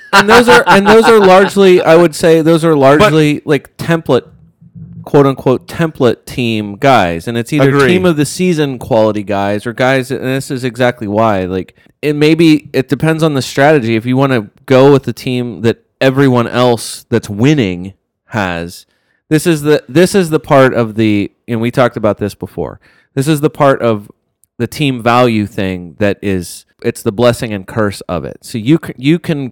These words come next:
Speaker 1: buy in on the guy who's about to go up in price and chase last week's points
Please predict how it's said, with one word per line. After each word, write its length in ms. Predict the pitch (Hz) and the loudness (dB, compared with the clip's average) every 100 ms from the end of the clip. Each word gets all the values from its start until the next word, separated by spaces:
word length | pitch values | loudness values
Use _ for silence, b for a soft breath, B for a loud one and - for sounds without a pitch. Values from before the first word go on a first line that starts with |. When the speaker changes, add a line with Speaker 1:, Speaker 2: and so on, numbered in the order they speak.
| _ | _
Speaker 1:
buy 240 | 135 143 151 | 2 4 2
in 260 | 139 139 | 2 0
on 140 | 123 113 | -2 -4
the 100 | 104 | -4
guy 440 | 107 104 101 98 | -2 -2 0 -2
who's 240 | 92 107 104 | -4 -6 -4
about 280 | 95 104 - | -4 -4 -6
to 80 | 101 | -6
go 220 | 101 - | -6 -4
up 180 | 107 - | -4 -4
in 140 | 95 | -10
price 580 | - - 104 87 80 - - B B B B - | -8 -2 0 0 -6 -16 -20 B B B B -8
and 160 | 113 | -8
chase 400 | 98 - 120 107 | -6 -2 -2 -2
last 320 | 104 101 92 - | -2 -2 -2 -8
week's 240 | 85 - | -12 -12
points 460 | - 80 - _ | -12 -12 -12 _